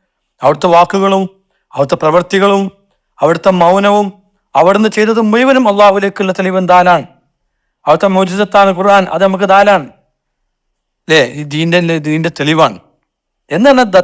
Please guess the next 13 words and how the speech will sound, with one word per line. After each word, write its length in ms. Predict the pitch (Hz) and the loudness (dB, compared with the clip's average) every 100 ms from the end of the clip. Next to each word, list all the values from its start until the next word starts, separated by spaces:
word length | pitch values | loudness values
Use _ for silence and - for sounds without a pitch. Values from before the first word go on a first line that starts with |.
| - | 2
തെളിവ്? 320 | 190 196 226 | -2 0 0
എന്താ? 340 | 247 208 190 180 | 0 2 2 0
റസൂലുള്ളാഹികളാണ് 800 | 147 175 180 185 190 180 160 151 | -2 -2 2 2 2 0 -2 -4
തെളിവ്. 300 | 135 139 110 - _ _ _ _ _ _ _ _ | -6 -6 -8 -14 _ _ _ _ _ _ _ _
ഒരു 120 | 208 | -2
ശൈഖ് 460 | 226 190 185 202 233 | -2 -2 -2 -2 -4
ഷെയ്ഖാണ് 560 | - 180 185 220 208 202 | -2 -2 0 2 2 0
തെളിവെന്താ? 480 | 185 180 196 185 175 - _ _ _ _ _ _ _ 160 | -2 0 0 2 0 -4 _ _ _ _ _ _ _ -2
ഒരു 140 | 220 | -2
ത്വരീഖത്ത് 540 | 185 175 202 214 - | 0 -2 0 -2 0
ഹക്കായ 440 | 185 160 - 208 202 | 0 0 0 2 2
ത്വരീഖത്താണ് 600 | 175 175 196 190 196 185 | 0 -4 -4 0 0 0
തെളിവെന്താ? 500 | 175 185 185 180 | -2 -2 2 2